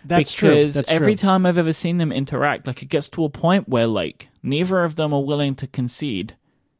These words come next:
Speaker 2: So then the conversation just
Speaker 1: <laughs>
Speaker 2: ends. And, like,
Speaker 1: That is a good
Speaker 2: it's
Speaker 1: point.
Speaker 2: not, it's not the epic debate that people are hoping for. Because to get those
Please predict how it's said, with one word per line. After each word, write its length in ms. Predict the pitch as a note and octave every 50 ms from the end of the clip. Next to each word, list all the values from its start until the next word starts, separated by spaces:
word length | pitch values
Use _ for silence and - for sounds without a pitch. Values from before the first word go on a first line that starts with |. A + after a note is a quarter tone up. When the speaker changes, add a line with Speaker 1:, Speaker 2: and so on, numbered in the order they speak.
| _ _ -
Speaker 2:
So 180 | - - D3+
then 160 | C#3 C#3+ C#3
the 80 | C3+ C#3+
conversation 640 | - - D#3 C#3+ C#3 D3 C3+ D3+ C#3 - - D3+ A#3
just 220 | D3 C3+ - C3
Speaker 1:
<laughs> 180 | B2+ G2 A#2+ C3
Speaker 2:
ends. 420 | D#3 G3 A#3+ C4+ - - - - - _ _ _ _ _ _ -
And, 340 | A#3 D4 C4+ A#3+ - F3+ C#3+
like, 120 | C#3 A3+
Speaker 1:
That 80 | G#3+ E3
is 100 | - -
a 40 | F3+
good 240 | C3+ - D3 C#3 -
Speaker 2:
it's 140 | F3+ - -
Speaker 1:
point. 140 | E3 E3 F3
Speaker 2:
not, 340 | F3+ F#3+ G#3 - - -
it's 200 | G3 F3 - -
not 280 | - F#3 G3+ G#3+ - -
the 120 | A3 F#3 - -
epic 480 | F3+ F#3+ - - G3 - - - -
debate 480 | - D3+ B2 C3 C3 D3 D3 C3+ - -
that 180 | C#3 A#2 -
people 380 | - - C3 B2+ - - A#2 A#2
are 120 | A2+ A2 A#2
hoping 340 | B2 A#2+ B2 - F#3 G3 G3+
for. 360 | - - G#3 G#3+ A#3+ C#4+ - _ _ _ _ _ _ _ _ _ _ _ _ _ _ _ _ _ _ -
Because 320 | - F#3 - - F3+ E3 -
to 100 | - F3+
get 300 | D3+ - - - - -
those 260 | A3 G#3+ G#3 G3+